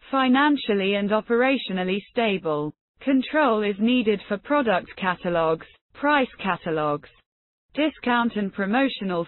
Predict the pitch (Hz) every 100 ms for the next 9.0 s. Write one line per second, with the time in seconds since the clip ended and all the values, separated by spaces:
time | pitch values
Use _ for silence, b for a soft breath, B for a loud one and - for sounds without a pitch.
0 | - 214 180 160 165 160 - _ _ -
1 | 285 285 220 202 180 185 185 - 262 190
2 | 160 165 - _ - 247 - 277 277 233
3 | 220 - 190 - 269 190 185 - 220 -
4 | 180 170 - - 233 247 - 226 160 143
5 | - - _ _ _ _ _ _ _ -
6 | 233 220 220 269 311 240 190 185 175 170
7 | 185 226 - 240 202 170 156 156 160 _
8 | _ _ _ _ _ - 285 185 156 156